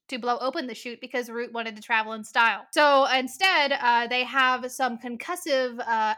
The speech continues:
eggs from, um, the moon belt that Foley gave Butler, but, uh, they need to get outside of the pod to actually place them. And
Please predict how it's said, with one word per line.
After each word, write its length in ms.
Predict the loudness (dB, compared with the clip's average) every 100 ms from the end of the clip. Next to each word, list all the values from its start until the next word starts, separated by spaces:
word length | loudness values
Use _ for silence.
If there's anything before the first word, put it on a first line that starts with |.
| 0
eggs 460 | 0 0 -4 -12 -8
from, 420 | -2 0 -2 -4
um, 600 | -8 -4 -2 -4 -8 -16 -14
the 120 | -10
moon 300 | -8 -8 -4
belt 320 | -4 -4 -8
that 240 | -8 -8 -10 _
Foley 560 | -8 -8 -8 -10 -12 -14 -16
gave 300 | -10 -10 -10 -14 -4
Butler, 560 | -4 -4 -12 -14 -14 _ _ _ -4
but, 280 | -2 -2 -4 -6
uh, 200 | -4 -2
they 140 | -6
need 180 | -6 -8
to 80 | -10
get 200 | -6 -4 0
outside 640 | -2 -2 -2 0 0 -2
of 300 | -4 -6 -6 -12 -18
the 120 | -14 -14
pod 560 | -8 0 2 2 -2 -8
to 100 | -8
actually 380 | -8 -8 -12 -14
place 460 | -10 -8 -8 -10 -10
them. 1000 | -6 -6 -8 -14 -16 -20 -20 _ 0 4
And 500 | 6 4 0 -4